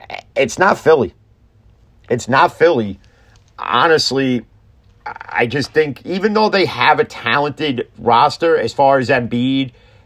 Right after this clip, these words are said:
and then you have, uh, Ma-, Maxley, I think, and a couple others, I think with Harden there, I just, I, I don't think they get there.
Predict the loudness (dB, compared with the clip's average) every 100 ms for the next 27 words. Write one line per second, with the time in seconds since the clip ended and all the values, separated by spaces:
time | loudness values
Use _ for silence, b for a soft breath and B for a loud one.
0 | b _ -6 -2 0 0 0 2 4 4
1 | 2 0 0 2 -2 -6 _ _ _ -20
2 | -16 -8 -8 -4 0 0 0 -4 0 0
3 | 0 -4 -4 -6 -6 -6 -12 -18 _ -4
4 | 0 2 4 4 4 2 -4 -12 b b
5 | b -4 -2 2 2 4 4 4 4 2
6 | 0 -6 -4 -4 -4 -4 -4 -6 -6 -6
7 | -18 -20 _ _ -4 -4 -2 -4 0 -2
8 | -2 -6 -4 -4 0 -2 -2 -10